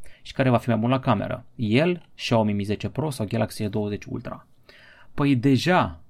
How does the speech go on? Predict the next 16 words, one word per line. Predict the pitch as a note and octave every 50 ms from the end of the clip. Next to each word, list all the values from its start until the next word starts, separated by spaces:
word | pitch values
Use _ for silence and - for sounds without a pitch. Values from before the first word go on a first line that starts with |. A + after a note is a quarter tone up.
| _ -
P | - A2
patruzeci | - G#2+ G#2 - - G#2+ F#2+ G#2 G2+ - -
Pro | - - - - A#2+ A2 G2+ F#2 -
mușcă | - A2 A#2+ C3 D3 C#3 C3 - - A2+
din | G2 G2+ G#2
Galaxy | G#2 G#2+ G2+ G2+ - - - G#2+ G2+
S | F#2+
douăzeci | F#2+ G#2 G2+ G2 F#2+ G2 F2+ - -
Ultra | A2+ G#2+ G#2+ F#2+ - - G#2
la | G2 F#2+ F#2
captura | - F#2 - - G#2 F#2+ F#2
low | F#2 F#2+ G2 G2 F#2+
light | G2 G#2+ C3 C#3+ -
și | - -
la | G2 F#2
stabilizare. | - - G2 F2+ F2+ F2+ F#2 F2+ F#2+ A#2+ C3+ D3+ E3+ F#3 F3+